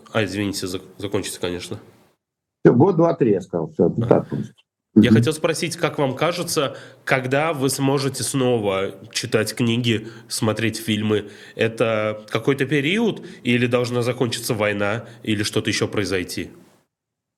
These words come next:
Speaker 2: Ну да, уже не одна война должна быть зак-, за-, закончиться, потому что та война, которая,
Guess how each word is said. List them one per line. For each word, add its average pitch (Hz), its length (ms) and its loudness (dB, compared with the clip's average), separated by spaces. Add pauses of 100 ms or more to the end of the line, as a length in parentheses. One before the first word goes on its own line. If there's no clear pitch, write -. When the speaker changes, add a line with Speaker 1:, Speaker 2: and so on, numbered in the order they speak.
(640)
Speaker 2:
Ну 80 300 6
да, - 160 2
уже 117 360 4 (260)
не 120 100 8
одна 143 320 4
война 104 300 2
должна 98 320 2
быть 92 140 2
зак-, 101 220 4
за-, 104 460 6
закончиться, 113 580 2
потому 98 220 4
что 95 100 -8
та 110 140 6
война, 107 300 6
которая, 95 560 2